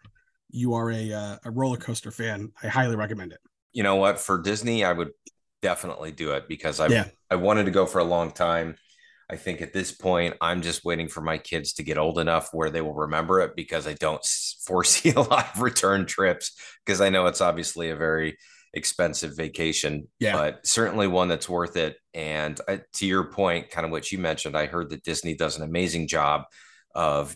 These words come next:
Speaker 2: taking care of the guests and the visitors, and, and that, yes,
Speaker 1: Yeah.
Speaker 2: it is a lot of money, but it's worth it in the end for, you know, the hospitality that they do provide.
Speaker 1: Yeah, I, again, I, I can't, I can't say enough about, again, the,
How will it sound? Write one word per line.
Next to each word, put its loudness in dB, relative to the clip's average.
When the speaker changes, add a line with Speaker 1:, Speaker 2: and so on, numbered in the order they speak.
Speaker 2:
taking -8
care 0
of 0
the -6
guests -4
and -4
the -8
visitors, -2
and, -2
and -6
that, 0
yes, 2
Speaker 1:
Yeah. 2
Speaker 2:
it 0
is 0
a 4
lot 4
of 0
money, 0
but -2
it's -6
worth -2
it 2
in -4
the -6
end -4
for, -4
you -10
know, -4
the -2
hospitality -2
that -10
they -8
do -6
provide. -6
Speaker 1:
Yeah, 6
I, 4
again, 4
I, 4
I 0
can't, 2
I -4
can't 0
say 6
enough 2
about, 0
again, -2
the, -4